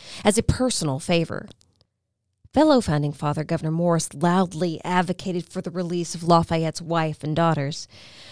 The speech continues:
Morris didn't receive a reply, but amazingly, Adrian and her daughters were freed in seventeen ninety-five.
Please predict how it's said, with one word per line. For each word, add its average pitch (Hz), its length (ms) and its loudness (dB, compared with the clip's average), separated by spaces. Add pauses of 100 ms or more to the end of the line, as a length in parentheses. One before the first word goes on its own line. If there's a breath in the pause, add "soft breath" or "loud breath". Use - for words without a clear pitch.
(120 loud breath)
Morris 330 580 6
didn't 262 360 0
receive 240 340 2
a 180 80 0
reply, 175 460 4
but 170 100 2
amazingly, 175 680 2 (540)
Adrian 220 340 0
and 180 100 0
her 180 120 -4
daughters 175 380 0
were 156 80 -6
freed 165 360 -2
in 165 200 2
seventeen 156 540 2
ninety-five. 120 720 -4